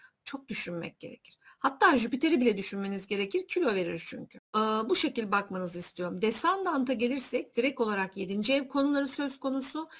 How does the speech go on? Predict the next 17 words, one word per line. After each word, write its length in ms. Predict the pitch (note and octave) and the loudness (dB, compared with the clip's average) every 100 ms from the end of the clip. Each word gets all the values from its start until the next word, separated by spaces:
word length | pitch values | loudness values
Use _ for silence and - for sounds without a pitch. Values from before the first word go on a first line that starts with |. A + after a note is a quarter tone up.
| - - | -20 0
ve 80 | C4 | 0
ilişkilerle 840 | - G3+ G#3 - A3+ G#3 F#3+ F3+ | 0 -2 -2 -2 0 0 0 -2
ilgili. 460 | E3+ F3+ F3+ F3 F3+ - - G#3 | -6 -10 -10 -10 -12 -20 -6 0
Yani 340 | A3 G#3+ F#3+ | 0 0 4
ben 240 | B3 D#4+ | 4 4
yediyi 380 | A#3+ B3 G#3+ D#4 | 2 2 4 2
seçiyorsam 640 | E4+ A#3+ - G3+ F#3 F#3+ - | 2 0 -2 -6 -4 -6 -6
astrokardografide 1300 | F#3 G3 F#3 F#3+ F#3 F3+ F3 F3+ F3+ F#3 A#3 F4 - _ - | -6 -6 -8 -6 -6 -6 -8 -10 -12 -6 -4 -6 -12 _ -6
ilişkilerle 600 | G#3+ A#3+ - D4+ E4+ C4 | 0 2 2 0 2 2
ilgili 320 | A3 G3+ G3 | 0 -2 -8
konuları 420 | - G3 G3 F3+ | -6 -4 -4 -4
görüyorum. 520 | F3 F3 F3 F3+ - - _ - | -4 -4 -4 -8 -12 -20 _ -10
İlişkileri 560 | G#3+ G#3 - C4 C#4+ - | -4 -2 0 0 0 0
çalışıyorum 640 | A3 G3 - F#3 F3+ E3+ | -2 -2 -4 -4 -6 -8
demektir. 460 | F#3 G3+ - - - - - - | -10 -12 -16 -20 -20 -20 -16 -6
İlişkileri 520 | A3 - C#4 C4+ C4+ | -2 0 2 0 0
çalışıyorsanız 880 | B3+ B3 - F4 - C#4+ B3+ - | 0 -2 0 -2 -2 0 0 -2